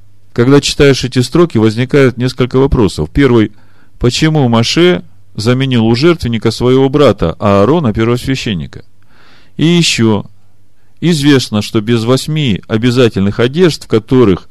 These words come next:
должен находиться коэн Агадоль, то есть первосвященник, богослужение невозможно. То есть в понимании законов Моисея, в понимании вот того закона, который Бог дал сыновьям Иакова, после того, как они отказались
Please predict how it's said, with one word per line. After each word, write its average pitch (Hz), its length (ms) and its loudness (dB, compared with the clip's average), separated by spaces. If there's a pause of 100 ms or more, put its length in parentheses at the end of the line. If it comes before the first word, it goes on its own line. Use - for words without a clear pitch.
должен 104 340 0
находиться 104 580 -4
коэн 95 520 2
Агадоль, 123 580 2
то - 100 -4
есть 90 140 -2
первосвященник, 95 720 -4 (440)
богослужение 156 800 2
невозможно. 143 640 -2 (1000)
То - 80 -2
есть 113 160 -4 (260)
в - 100 -20
понимании 147 540 0
законов 101 480 -2
Моисея, 143 480 -2
в 120 80 -2
понимании 131 480 0
вот 98 200 -2
того 117 240 2
закона, 110 420 -2
который 104 340 0
Бог 104 260 0
дал 85 280 0 (200)
сыновьям 98 500 -2
Иакова, 135 500 0 (640)
после 123 260 -2
того, 120 280 2
как 98 180 -4
они 95 300 -2
отказались 110 800 -2